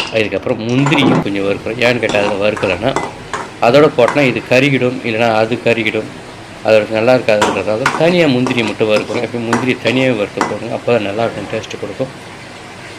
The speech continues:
முந்திரிக்கு அந்த, ம், கருவேப்பிலை இதெல்லாம் போடும்போது ஒரு சிலர் அப்படியே போடுவாங்க, ஆனால் அது கூட போடுறதோட இப்படி தனியாக வறுத்து போட்டிங்கன்னா ரொம்ப டேஸ்ட் கொடுக்கும். அதில் இதை பொன் வறுவலாகவே எடுக்கலாம். நீங்க அதுக்கப்புறம் இதை போட்டுட்டு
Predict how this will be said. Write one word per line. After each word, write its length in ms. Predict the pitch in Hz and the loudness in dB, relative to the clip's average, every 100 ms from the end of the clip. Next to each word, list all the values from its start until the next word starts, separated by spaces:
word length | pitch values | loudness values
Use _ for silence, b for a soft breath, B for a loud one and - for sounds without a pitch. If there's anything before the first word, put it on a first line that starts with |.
| - - | -18 0
முந்திரிக்கு 580 | 135 139 135 135 123 131 123 | 2 4 6 4 4 2 2
அந்த, 160 | 113 113 107 | 4 4 4
ம், 240 | 104 101 101 - - - - - - - - - - - - - - - - - - - - - - | 0 -4 -8 -12 -16 -16 -16 -16 -16 -14 -12 -12 -12 -14 -14 -16 -16 -16 -16 -16 -14 -14 -14 -10 2
கருவேப்பிலை 480 | 123 135 - 120 123 | 6 6 6 4 4
இதெல்லாம் 280 | 120 113 120 - | 4 2 2 2
போடும்போது 380 | 110 104 123 147 - - 131 | 2 2 0 0 -6 -2 2
ஒரு 120 | 143 147 | 4 4
சிலர் 240 | 147 160 | 4 4
அப்படியே 220 | 131 139 - | 4 2 4
போடுவாங்க, 360 | 139 139 117 110 139 - - | 4 6 6 4 2 0 -2
ஆனால் 180 | 127 135 123 | 2 4 4
அது 80 | 120 | 4
கூட 120 | 147 156 156 | 4 4 4
போடுறதோட 320 | 127 123 143 165 | 4 6 4 2
இப்படி 160 | 107 98 | -4 0
தனியாக 340 | 135 170 190 156 | 2 6 6 6
வறுத்து 220 | 123 - 113 | 4 2 0
போட்டிங்கன்னா 340 | 113 123 131 | 0 2 0
ரொம்ப 140 | 107 107 - | 0 -2 2
டேஸ்ட் 260 | 117 - - | 2 2 -6
கொடுக்கும். 320 | 101 98 127 - - 117 | -6 -4 -4 -6 -4 -2
அதில் 380 | 110 113 131 120 | 2 2 2 0
இதை 100 | 104 - | -2 0
பொன் 180 | 147 175 | 2 6
வறுவலாகவே 480 | 165 135 127 135 131 | 6 8 6 6 4
எடுக்கலாம். 380 | 117 113 117 120 | 2 0 0 0
நீங்க 140 | 117 110 | 0 0
அதுக்கப்புறம் 420 | 107 113 113 123 | 0 -4 -2 -2
இதை 100 | 110 - | -2 0
போட்டுட்டு 360 | 120 117 113 | 0 0 -4